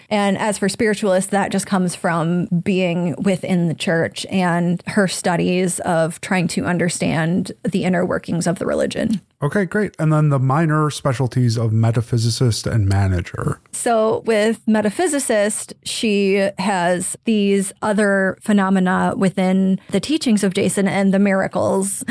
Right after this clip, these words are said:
Speaker 1: And then the manager part of that, she's very good at organizing problems. And this comes from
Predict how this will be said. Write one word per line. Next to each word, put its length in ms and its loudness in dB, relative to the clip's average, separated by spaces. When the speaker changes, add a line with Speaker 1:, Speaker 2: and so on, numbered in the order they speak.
Speaker 1:
And 180 4
then 440 2
the 400 0
manager 840 0
part 440 -2
of 140 0
that, 280 0
she's 520 0
very 400 0
good 380 0
at 360 -2
organizing 600 0
problems. 600 -2
And 180 0
this 220 0
comes 400 0
from 440 2